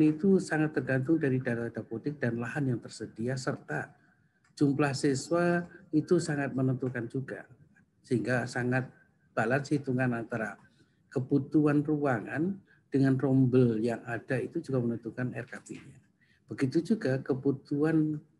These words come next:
prasarana untuk pembelajaran dalam lab sangat ditentukan dengan ketersediaan apa sudah ada atau tidak. Yang kedua, yang lainnya Bapak Ibu semuanya, jadi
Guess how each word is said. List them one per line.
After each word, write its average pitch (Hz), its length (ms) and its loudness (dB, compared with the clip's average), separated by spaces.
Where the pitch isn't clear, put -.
prasarana 139 880 0
untuk 139 400 0
pembelajaran 127 640 0
dalam 113 400 -4
lab 117 160 -14
sangat 143 400 -4
ditentukan 135 560 -2
dengan 131 400 0
ketersediaan 156 1200 -2
apa 151 240 -4
sudah 127 400 -6
ada 214 240 -4
atau 113 100 -8
tidak. - 240 -16
Yang 165 240 2
kedua, 143 480 4
yang 156 160 6
lainnya 185 320 8
Bapak 127 240 2
Ibu 117 160 0
semuanya, 143 720 2
jadi 156 560 6